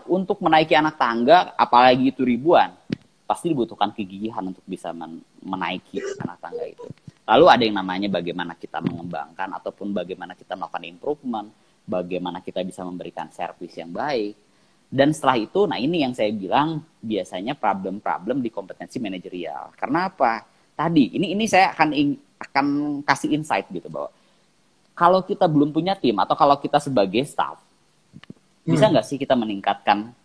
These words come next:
Speaker 1: kompetensi manajerial kita? Saya akan bilang bisa, teman-teman. Karena apa? Ya, saya sendiri pun dulu ngalamin gitu. Gua memang kalau ingin meningkatkan leadership, misalnya leadership nih,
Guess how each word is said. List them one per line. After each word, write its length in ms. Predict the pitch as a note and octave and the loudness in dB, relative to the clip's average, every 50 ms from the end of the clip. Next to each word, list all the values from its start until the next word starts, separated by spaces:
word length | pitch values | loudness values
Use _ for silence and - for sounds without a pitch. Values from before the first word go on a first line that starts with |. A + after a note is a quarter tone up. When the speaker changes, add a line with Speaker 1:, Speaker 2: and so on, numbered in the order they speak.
| _ _ | _ _
Speaker 1:
kompetensi 480 | - A2+ G#2+ A2 - G#2+ G#2+ G#2 - | -2 0 0 0 -2 -2 -4 -4 -4
manajerial 560 | A#2 A2+ G#2 G2+ F#2+ G#2+ G#2 G2+ G2+ G2 F#2+ | -4 -4 -4 -4 -4 -4 -2 -2 0 -2 -2
kita? 240 | - - - - B2 A#2 | -4 -6 -6 -4 -4 -2
Saya 140 | - C#3+ | -2 -2
akan 160 | C3+ C#3 B2+ A#2 | -2 -2 -4 -4
bilang 240 | A#2 A2 B2+ A#2 | -2 -2 -2 -2
bisa, 240 | G#2+ F#2 - - A#1+ - _ _ | -4 -8 -10 -12 -14 -14 _ _
teman-teman. 400 | _ - - _ _ _ _ _ _ _ _ _ _ _ _ _ _ _ _ _ _ _ | _ -20 -20 _ _ _ _ _ _ _ _ _ _ _ _ _ _ _ _ _ _ _
Karena 260 | - F#2+ F#2+ G#2+ C#3+ E3+ F#3 | -10 -8 -4 -2 0 0 0
apa? 220 | F3+ D#3+ D3 B2 A#2+ - - _ _ _ _ _ | 2 4 4 4 4 0 -8 _ _ _ _ _
Ya, 120 | - - G#2 | -8 -6 -4
saya 160 | - A#2+ A2 | -2 -2 0
sendiri 280 | - B2+ A#2 A2+ B2 | 0 0 0 2 0
pun 120 | B2 - G3+ | -2 0 0
dulu 360 | F3 D#3 F#3 G#3+ G#3 - - | 2 2 2 2 0 -4 -6
ngalamin 460 | - A#2+ A#2+ B2+ D#3 F#3+ F#3+ E3+ D#3+ D3+ | -4 0 2 2 2 2 2 2 2 2
gitu. 160 | A#2 G2 F#2+ F2+ _ _ _ _ _ _ _ | 0 -2 -4 -10 _ _ _ _ _ _ _
Gua 260 | - A#2 A2 G2 A2+ D3+ | -14 -10 -2 0 2 2
memang 240 | F#3 D#3+ E3 G3 - | 2 0 -2 -2 -2
kalau 300 | - D3 C#3 C3 C3+ - | -2 0 2 2 2 2
ingin 220 | - B2 B2 A#2+ | 0 0 0 0
meningkatkan 880 | A#2+ A#2+ A#2+ A#2+ A#2 A#2 - A2 A2 - - - A2 A2 A#2 A#2 A2 - - _ | 0 -2 -2 -4 -4 -2 0 0 -2 0 0 0 0 0 0 -2 -6 -10 -10 _
leadership, 800 | - B2+ C3 C3 B2 C3 B2+ B2+ C3 B2 - - C#3 C3+ - - | -2 0 2 4 4 2 4 4 2 2 2 0 -2 -2 -2 -2
misalnya 420 | A#2+ A#2+ A#2 - C3 D3 D#3 C3 | -4 -2 2 6 6 6 6 4
leadership 380 | A#2+ A#2+ B2 A#2+ - - D#3+ - | 0 -2 -2 -4 -4 -6 -6 -2
nih, 180 | D4 D4+ C4 | 0 0 -2